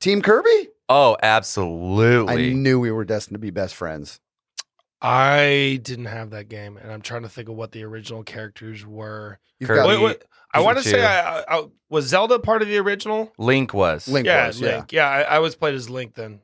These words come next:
Speaker 3: Yeah. 'Cause, 'cause, uh, Zelda Ocarina of Time was my favorite N sixty-four game, so I would always pick him.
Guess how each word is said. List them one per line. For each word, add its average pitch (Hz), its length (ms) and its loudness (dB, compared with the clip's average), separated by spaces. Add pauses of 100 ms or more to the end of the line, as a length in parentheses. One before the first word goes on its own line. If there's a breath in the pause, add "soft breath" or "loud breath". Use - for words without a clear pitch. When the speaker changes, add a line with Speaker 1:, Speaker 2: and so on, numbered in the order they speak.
(180)
Speaker 3:
Yeah. 113 220 -6 (320)
'Cause, 170 240 -4 (120)
'cause, 156 280 -6
uh, 175 340 4 (120)
Zelda 180 260 0
Ocarina 160 540 2
of 127 80 -10
Time 135 420 -2 (380 soft breath)
was 139 200 2
my 131 180 4
favorite 131 540 0
N 123 100 -8
sixty-four 120 440 -8
game, 107 280 -12 (320 soft breath)
so - 160 2
I 131 100 6
would 127 120 4
always 123 220 2
pick 113 220 -6
him. 110 320 -8